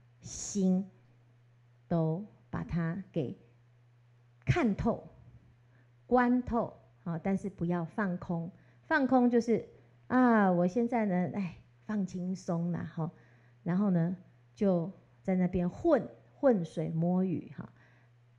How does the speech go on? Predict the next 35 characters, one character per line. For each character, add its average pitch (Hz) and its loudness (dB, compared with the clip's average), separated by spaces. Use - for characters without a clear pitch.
这 202 0
个 180 0
放 262 0
松 220 2
的 196 0
时 185 -4
候 190 0
会 202 0
打 160 -14
瞌 - -4
睡， - -8
打 - -8
瞌 - -12
睡 202 -2
要 202 2
怎 165 -6
么 147 -2
办？ 165 -4
那 202 -4
个 180 -10
香 208 -2
板 151 -2
会 160 2
来， 147 -8
哦， 170 2
所 226 2
以 220 4
我 196 4
们 175 0
这 208 0
次 208 -4
设 202 -2
了 170 0
四 240 -6
个， 165 -2